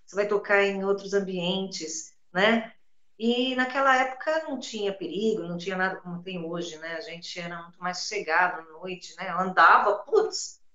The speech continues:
eu, eu morava na Djalma, na Djalma Dutra. Eu ia até pra Santana de metrô, oito horas da noite, pra cantar lá às dez e vinha de metrô antes da meia-noite, porque... mas de meia-noite eu tava ali, na boa, né? Então,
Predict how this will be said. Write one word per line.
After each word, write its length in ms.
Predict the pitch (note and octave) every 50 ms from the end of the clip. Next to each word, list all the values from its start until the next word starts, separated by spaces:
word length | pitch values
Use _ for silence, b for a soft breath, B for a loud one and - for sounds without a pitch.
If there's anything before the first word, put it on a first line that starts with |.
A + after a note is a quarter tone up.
| - -
eu, 140 | A3 A3 A3 A3 - -
eu 260 | B3 A3+ G#3+ A3+ A3+ A3
morava 380 | G3+ G3+ G3+ - A3 C4 C#4
na 100 | C4 -
Djalma, 560 | A#3 A#3 - B3 C4 C4+ D4+ C#4 A#3 A3+ - -
na 340 | G3 G3 G3 F#3+ F#3+ F#3 F3+
Djalma 320 | F#3 G3+ G#3 A#3 C4 C4+ A#3
Dutra. 520 | F#3+ G3+ F#3 F3 - - D#3+ C#3+ - - - _ - - _ _ - - - _ _ - - - - _ - - -
Eu 140 | - G3 G#3+
ia 200 | A#3 D#4 D#4+ D#4
até 280 | D#4 - D4 E4+ F#4 -
pra 140 | D#4+ D#4
Santana 480 | D#4 D#4 - C4+ B3 A#3 A#3+ A#3 B3+ C#4+
de 100 | D4+ F4+
metrô, 1120 | F4+ G4 F#4+ F#4+ - - - - C#4+ D#4+ F#4 D#4+ B3+ G#3 F#3 E3+ D#3+ D#3 D#3 - - - - - - - - - - -
oito 240 | A3 G#3+ A3 - A3
horas 200 | A3 A3 G#3+ G#3+
da 120 | A3 G#3+
noite, 220 | G3+ G#3 A#3 A3 -
pra 140 | G4 G4+
cantar 360 | G4 F#4+ D4+ - - A#3+ G#3+ G#3+
lá 160 | G#3 G3+ F#3+
às 160 | F3+ E3 F3
dez 340 | F#3+ G3 A3 D4+ F#4 G#4 -
e 200 | C5+ B4 G4+ A#3+
vinha 260 | A#3 C4+ D4 D#4 C4+
de 100 | A#3+ C4
metrô 380 | A#3+ A#3+ A3+ G#3+ A3 A3 A3 A#3
antes 300 | C4 C4+ C4+ C4 B3+ A#3
da 100 | A#3 A#3
meia-noite, 540 | A3+ A3+ A3 G#3+ G#3 G#3 G#3 A3 A#3 A3+ -
porque... 480 | - - - G#3 G3+ G3 G#3 G#3+ - - B B B B B B B
mas 280 | A3+ A#3+ B3 - -
de 80 | - D#4+
meia-noite 440 | D#4+ F#4 A#4+ C5+ A4+ F4 G4+ G4+ B4+
eu 120 | C5+ C5
tava 280 | F#4+ E4+ F4 F#4 - A#4+
ali, 340 | A4+ C#4+ C4 B3+ C4+ D#4
na 120 | E4+ F4+ E4
boa, 520 | - G3+ A3 A3 A#3 - - F#4+ D4+ B3
né? 240 | A#3 B3+ C#4+ D#4 D#4+
Então, 260 | - C#4+ D4+ F4 -